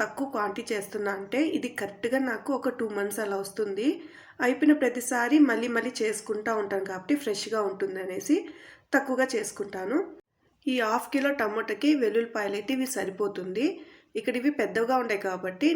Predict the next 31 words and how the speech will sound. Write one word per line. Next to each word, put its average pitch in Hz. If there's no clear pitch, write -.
నేను, 247
ఆ, -
అంటే 214
ఒకటిని 262
రెండుగా 226
కట్ 196
చేశాను. 190
చిన్నవైతే 294
కట్ 214
చేయాల్సిన 226
అవసరం 214
లేదు, 196
మీకు 262
అలాగే 254
కావాలంటే 226
కూడా 254
వేసుకోండి. 208
కానీ 233
నాకు 220
ఇలా 233
కట్ 185
చేసి 247
వేస్తే 220
టేస్ట్ 220
బాగుంటుంది, 214
అలాగే 196
చూడడానికి 262
కూడా 269
పెద్దగా 220
లేకుండా 208
ఫ్రై 214